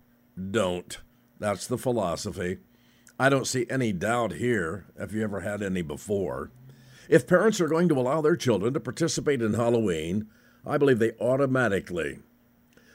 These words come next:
get involved in the darkest aspects of this demonic day. God says, "Give no place to the devil," Ephesians four twenty-seven.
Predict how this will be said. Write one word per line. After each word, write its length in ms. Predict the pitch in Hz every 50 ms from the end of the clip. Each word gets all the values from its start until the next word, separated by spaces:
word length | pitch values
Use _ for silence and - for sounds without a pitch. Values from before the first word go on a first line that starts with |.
| _ -
get 200 | - 113 127 120
involved 580 | 110 110 107 104 117 117 117 120 123 127 113 -
in 100 | 113 113
the 60 | 110
darkest 400 | 90 113 113 117 - 123 110 117
aspects 560 | 117 101 95 92 - - 107 95 95 - -
of 120 | 113 92 92
this 200 | 107 101 - -
demonic 680 | - 87 - 113 98 98 98 95 92 95 104 82 87 90
day. 400 | 104 95 82 76 73 69 73 - - _ - - - - - 82
God 280 | 110 120 135 143 113
says, 300 | - - 123 110 113 92
"Give 260 | 87 117 123 123 113 113 - -
no 320 | 120 120 120 127 131 147 131
place 340 | - 123 107 90 90 85 -
to 100 | - 104
the 160 | 90 90 90
devil," 420 | 87 82 104 104 92 110 127 -
Ephesians 480 | 110 110 135 120 101 92 107 107 95 -
four 220 | - - 113 104
twenty-seven. 760 | 90 - 107 110 101 90 82 - 110 98 90 101 110 113 110